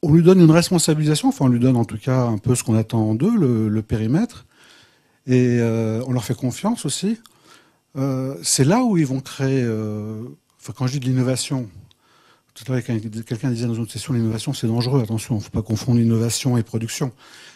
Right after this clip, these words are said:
Mais je parle de l'innovation de la manière de faire. Hein, de, de créer. En plus, on est dans un métier, c'est l'informatique, où c'est, on fait de la création.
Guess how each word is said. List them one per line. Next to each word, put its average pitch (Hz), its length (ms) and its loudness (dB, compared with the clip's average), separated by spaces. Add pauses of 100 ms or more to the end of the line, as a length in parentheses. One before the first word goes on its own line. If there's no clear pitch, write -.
Mais 120 80 -6
je - 60 -6
parle 143 140 -2
de 120 60 0
l'innovation 139 500 0
de 156 60 2
la 135 80 2
manière 131 260 2
de 135 80 2
faire. 180 420 -2 (1800)
Hein, 135 120 -4
de, 127 180 -6
de 127 140 0
créer. 202 500 0
En 120 100 -4
plus, 156 240 -6
on 127 60 2
est 123 40 2
dans 120 180 -2
un 120 40 -2
métier, 127 360 -4
c'est - 160 -6
l'informatique, 123 520 -2
où 131 80 -6
c'est, 117 320 -4 (420)
on 107 40 -10
fait 101 160 -2
de 139 60 0
la 123 80 0
création. 135 500 -4